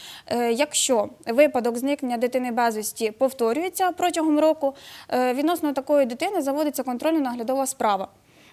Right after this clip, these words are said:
І працівник ювенальної превенції з моменту другого зникнення дитини,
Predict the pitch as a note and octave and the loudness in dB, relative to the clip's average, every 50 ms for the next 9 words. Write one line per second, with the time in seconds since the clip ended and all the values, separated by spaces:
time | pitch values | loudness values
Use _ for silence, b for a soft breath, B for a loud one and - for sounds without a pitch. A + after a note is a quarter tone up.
0 | b b - D4+ G#4 - - D#4+ - D4 C#4 D4 C#4 B3+ - B3 B3 B3 B3 A#3+ | b b -2 -2 0 0 -2 -2 0 2 2 2 2 0 -2 -2 -2 -4 -4 -4
1 | A#3 A#3 A3+ A#3 A#3 A3+ C4 D#4 G4 A4 - E4 D#4 D4 B3+ C#4 C#4 C#4 C#4 C4+ | -6 -6 -6 -6 -4 -2 -2 -2 -2 -2 -2 0 0 0 2 2 0 2 2 0
2 | B3+ B3+ A#3+ B3 A#3 A3+ G#3+ G#3 A3+ C4+ C4 A#3+ A3+ A3 A#3 A#3 A3+ B3 A#3+ - | 0 0 -2 -2 -2 -2 -2 -2 0 0 2 2 2 0 0 -2 -2 -4 -6 -6
3 | - A3 A3 A3 G#3+ G3+ A3+ - A3+ A#3+ C#4 F#4 | -8 -10 -8 -8 -8 -8 -6 -4 -2 -2 -2 -2